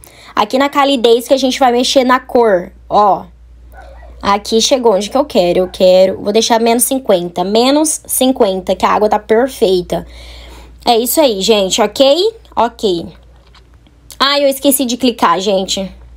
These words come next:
Eu esqueci de clicar, mas pra vocês verem, ó. Essa é, a, é, ó, original e editada.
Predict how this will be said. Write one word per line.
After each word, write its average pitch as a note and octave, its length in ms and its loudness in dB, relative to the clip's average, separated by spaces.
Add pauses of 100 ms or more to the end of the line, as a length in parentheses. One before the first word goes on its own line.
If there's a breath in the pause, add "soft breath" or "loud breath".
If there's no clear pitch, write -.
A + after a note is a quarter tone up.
(560)
Eu G3 80 -6
esqueci G3 400 -4
de F#3 120 -8
clicar, G3 420 -4
mas G#3+ 320 0
pra A3 140 -2
vocês G#3+ 360 -2
verem, F#3+ 320 0
ó. F3+ 180 0 (500 loud breath)
Essa G3+ 320 0
é, A3+ 80 4
a, A3 80 2
é, F#3+ 540 2 (360)
ó, A3 280 0
original A3+ 800 0 (640)
e B3 100 4
editada. F#3+ 640 -2